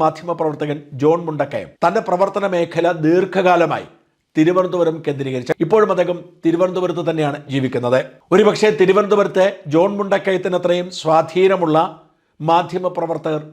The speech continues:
വിരളമാകും. എല്ലാ രാഷ്ട്രീയ പാർട്ടി നേതാക്കളോടും മന്ത്രിമാരോടും അടക്കം വളരെ ആത്മബന്ധം പുലർത്തുന്ന മാധ്യമ പ്രവർത്തകനാണ് ജോൺ മുണ്ടക്കയം. ജോൺ മുണ്ടക്കയം തന്റെ റിട്ടയർമെന്റിന് ശേഷം ചില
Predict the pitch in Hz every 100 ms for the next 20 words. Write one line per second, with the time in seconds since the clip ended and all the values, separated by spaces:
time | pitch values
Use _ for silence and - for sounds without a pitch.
0 | 147 147 143 139 120 120 143 147 _ -
1 | 170 196 190 185 - 190 165 180 180 170
2 | 170 170 170 165 170 175 - _ - 151
3 | 165 185 185 180 185 180 156 156 160 -
4 | - _ _ _ _ 143 185 185 175 196
5 | 208 202 196 190 170 175 170 170 165 175
6 | 165 160 165 170 156 160 151 156 151 143
7 | 151 - _ - 147 143 127 120 120 131
8 | 139 - _ 151 170 190 233 233 208 202
9 | 196 180 180 185 170 190 190 196 185 156
10 | 165 160 107 _ _ _ _ _ 180